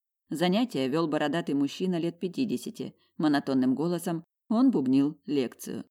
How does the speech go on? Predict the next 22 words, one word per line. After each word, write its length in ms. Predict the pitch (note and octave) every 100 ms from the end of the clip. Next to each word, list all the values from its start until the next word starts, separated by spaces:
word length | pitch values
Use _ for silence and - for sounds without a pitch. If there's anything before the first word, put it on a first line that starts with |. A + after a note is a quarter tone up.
| _ _ _ _ _ _ _
"Всё 320 | - D#3 E3
окружающее 1000 | E3+ D#3+ D#3 D#3+ C#3+ E3 E3 D#3+ D#3 D#3
нас – 400 | D3+ D#3+ F#3 -
лишь 340 | C#3 C#3+ D#3 C#3
вибрации. 800 | C#3 C#3+ B2 B2+ - - A#2+ - _ _ -
Мы 260 | C#3+ F#3+
сами – 580 | F3+ D#3 F3+ D3 A#2+ A#2+ -
вибрация", 960 | D3 C#3 B2+ C3 A2+ - A#2+ - - _ _ -
говорил 480 | C#3+ C#3 C3 B2+
он. 220 | B2 A#2+ _ _ _ -
"Любое 520 | D3 C#3 F3 F#3 F3
событие 640 | F3+ E3 D#3+ E3 D#3 D3
в 60 | -
физическом 760 | D3 C3+ D#3 C#3+ - D3 C#3+
мире 320 | C#3+ F#3+ F#3
представляет 840 | E3 C#3+ - - C3+ C3+ D#3 D#3+ -
собой 420 | C#3 C3 D3+ D#3
вибрацию. 840 | D#3+ D#3 C#3 C3 B2+ - B2 A#2+ _ _ _ _
Задумайтесь 800 | C#3+ D#3 E3+ G#3 G3 F3+ E3 E3
вот 280 | C#3 C#3 C#3
над 200 | C3+ -
чем. 360 | B2+ B2 A2+